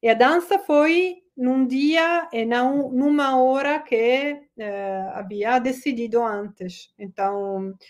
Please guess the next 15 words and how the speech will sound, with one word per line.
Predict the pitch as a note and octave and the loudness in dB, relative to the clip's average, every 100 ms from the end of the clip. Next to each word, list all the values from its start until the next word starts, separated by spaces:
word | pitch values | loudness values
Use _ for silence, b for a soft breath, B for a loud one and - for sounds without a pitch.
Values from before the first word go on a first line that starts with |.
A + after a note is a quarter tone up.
| B B B | B B B
estava, | G#3+ - A3 G#3+ | -8 0 2 2
era | G#3 A3 G#3 G3+ | 2 2 0 0
muito | G#3+ A3 - | -4 -6 -10
cedo | - G#3+ G#3+ | -2 -2 -2
na | G3 | -6
manhã, | G3 G3+ A#3+ C4+ C#4+ D4+ C#4+ | -4 -2 2 2 2 0 -2
eh, | A3+ G#3 | -4 -4
estava | G3 A3 G#3 G3+ G3 | -4 -4 0 -2 4
eu | A#3+ C4 C#4+ D#4+ D4+ | 8 8 6 -2 -6
e, | A#3 G#3+ G#3 | -10 -4 0
em, | G3 F#3+ F#3+ F#3+ F#3 | 0 0 -2 -6 -6
eh, | F#3 F#3 F#3 F#3 - | -6 -8 -10 -12 -12
uma, | F#3+ F3+ F#3 F3+ F#3 F#3 b b b _ | -8 -6 -4 -6 -8 -10 b b b _
eh, | - F#3+ F3+ F#3 | -2 0 0 0
regista, | A3 A3 C4 C#4 - D4 E4 | 0 2 2 0 0 -2 -2